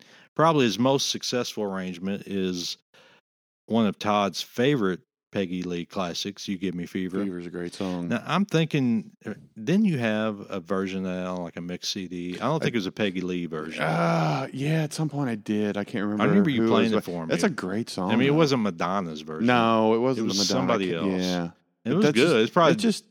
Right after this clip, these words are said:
Speaker 1: better than Peggy Lee's.
Speaker 2: It's so simple and so seductive. Yeah.
Speaker 1: But
Speaker 2: Fever's,
Speaker 1: the
Speaker 2: Fever's good shit.
Speaker 1: the guy that wrote the Munsters theme, he arranged the, all
Speaker 2: Nice.
Speaker 1: the,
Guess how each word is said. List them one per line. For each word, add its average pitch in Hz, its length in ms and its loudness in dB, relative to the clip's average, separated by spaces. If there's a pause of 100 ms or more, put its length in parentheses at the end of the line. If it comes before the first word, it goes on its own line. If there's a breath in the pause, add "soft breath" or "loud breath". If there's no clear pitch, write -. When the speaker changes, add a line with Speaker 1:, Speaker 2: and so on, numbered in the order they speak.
(260)
Speaker 1:
better 123 240 2
than 101 120 0
Peggy 101 260 0
Lee's. 107 280 -2
Speaker 2:
It's 135 140 -4
so 196 160 0
simple 147 680 -2
and 95 100 -2
so - 140 -6
seductive. 131 920 -4 (720)
Yeah. 76 280 -12 (240)
Speaker 1:
But 98 80 0
Speaker 2:
Fever's, 90 240 0
Speaker 1:
the - 100 -20
Speaker 2:
Fever's 107 280 -2
good 85 160 -2
shit. 85 300 -6 (160)
Speaker 1:
the 95 60 -8
guy 104 240 4
that 104 80 2
wrote 107 200 2
the 117 60 0
Munsters 110 560 -2
theme, 131 380 -6 (640 loud breath)
he 98 160 -2
arranged 98 640 -2
the, 98 180 -2
all 101 200 2
Speaker 2:
Nice. - 20 -4
Speaker 1:
the, 101 140 -4